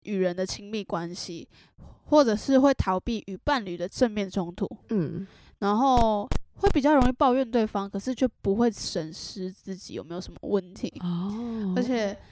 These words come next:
Speaker 1: 逃避问题会成为他们的习惯，然后却不知道怎么用道德的方法解决他们遇到的困难。
Speaker 2: 这些问题。
Speaker 1: 对，对，对。然后避而不见，就是他们在两性关系中会常遇到的一个状况。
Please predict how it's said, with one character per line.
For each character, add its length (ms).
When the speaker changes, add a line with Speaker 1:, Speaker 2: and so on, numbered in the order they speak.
Speaker 1:
逃 180
避 140
问 160
题 180
会 140
成 220
为 100
他 160
们 100
的 80
习 340
惯， 220
然 140
后 220
却 180
不 140
知 80
道 100
怎 120
么 100
用 180
道 220
德 100
的 80
方 300
法 180
解 200
决 340
他 140
们 160
遇 120
到 180
的 240
困 220
难。 100
Speaker 2:
这 80
些 60
问 200
题。 200
Speaker 1:
对， 140
对， 300
对。 200
然 120
后 160
避 220
而 80
不 120
见， 440
就 120
是 400
他 220
们 200
在 280
两 200
性 220
关 180
系 160
中 220
会 100
常 280
遇 100
到 180
的 140
一 40
个 100
状 340
况。 240